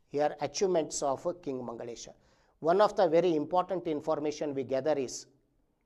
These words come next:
here Mangalesha is said to have extended Chalukya territories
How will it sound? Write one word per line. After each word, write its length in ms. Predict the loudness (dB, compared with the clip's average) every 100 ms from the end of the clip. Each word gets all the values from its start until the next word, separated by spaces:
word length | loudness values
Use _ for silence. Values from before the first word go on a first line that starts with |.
| _ _
here 320 | 2 4 4 -2 -10 _ -8
Mangalesha 720 | 0 2 4 6 4 2 0
is 240 | 2 0 0
said 280 | 0 0
to 100 | -4
have 300 | 0 2 2 0 -16 _ _ _ _ -8
extended 720 | -6 -4 -2 2 4 4 2
Chalukya 800 | 0 -2 -2 2 0 0 0 2
territories 640 | 0 0 -2 -2 -2 -4